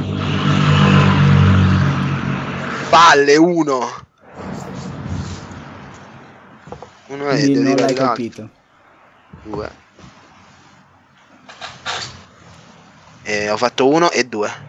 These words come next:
Speaker 2: Ok, quindi meno uno. Ti dico un'altra cosa, volendo puoi spendere uno dei punti fortuna che hai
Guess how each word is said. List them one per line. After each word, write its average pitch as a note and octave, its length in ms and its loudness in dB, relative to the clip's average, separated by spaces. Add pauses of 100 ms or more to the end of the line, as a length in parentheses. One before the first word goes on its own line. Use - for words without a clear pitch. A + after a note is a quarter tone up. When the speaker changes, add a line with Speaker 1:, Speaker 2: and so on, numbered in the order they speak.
(460)
Speaker 2:
Ok, C3+ 340 -10
quindi D3+ 180 -2
meno C3+ 260 -4
uno. A2 400 -14 (1080)
Ti D#3+ 120 -8
dico C#3 380 -6
un'altra C#3 420 -6
cosa, B2 380 -8
volendo C#3 520 -4
puoi B2+ 140 -6
spendere A#2 560 -6
uno C3+ 260 -4
dei B2 140 -8
punti B2+ 320 -10
fortuna A#2+ 540 -14
che A2 160 -14
hai G2+ 280 -14